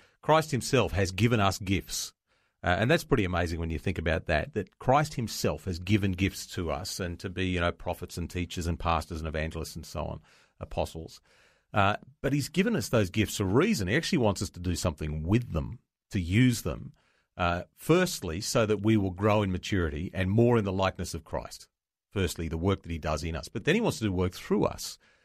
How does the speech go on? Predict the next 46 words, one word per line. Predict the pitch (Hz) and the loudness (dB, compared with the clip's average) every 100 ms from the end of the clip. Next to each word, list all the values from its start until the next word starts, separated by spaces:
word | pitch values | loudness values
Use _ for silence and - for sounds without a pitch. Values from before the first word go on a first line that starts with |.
| _ | _
so | - 123 113 | 2 4 4
that, | 104 101 104 98 _ | 4 0 -2 -14 _
uh, | 98 87 90 113 | 0 0 0 -4
the | 95 98 95 90 | -6 -2 0 0
body | 85 104 151 131 | 0 2 4 2
itself | 117 - 151 151 | -4 0 0 0
will | 98 | -2
be | 90 | -2
built | 78 107 104 | 0 0 2
up, | 107 85 - | 0 0 -4
that | 98 90 | -6 -2
we'll | 92 | -2
have | 90 | 0
a | 90 | -2
strong | - 117 120 | 2 2 2
foundation. | 104 104 95 90 87 87 80 | 2 0 2 0 0 -4 -2
We | 104 | 2
won't | 127 | 2
be | 117 | 0
blown | 90 110 110 | 0 2 4
around | 92 95 95 85 | 4 2 2 2
by | 85 85 80 _ _ _ | 2 2 0 _ _ _
the | 92 | 2
winds | 117 123 98 | 4 4 2
of, | 95 87 | -2 0
of | 90 104 90 | 0 2 2
doctrine. | 95 92 - 82 82 | 2 2 -2 -4 -4
Or, | 92 | -2
or | 101 95 | 2 4
I | 95 | 4
read | 104 127 | 4 4
a | 101 | 4
version | 101 98 82 | 2 2 2
the | 90 | 0
other | 85 | 0
day | 82 98 92 | 2 2 2
that | 87 | -2
said, | - 98 87 | -4 -2 -2
you | 92 | 2
know, | |
"When | 98 90 | 2 4
people | 147 143 113 | 2 2 0
try | - 107 | 2 2
to | 87 | 2
trick | - 156 151 151 | 0 2 2 0
you, | 82 | -6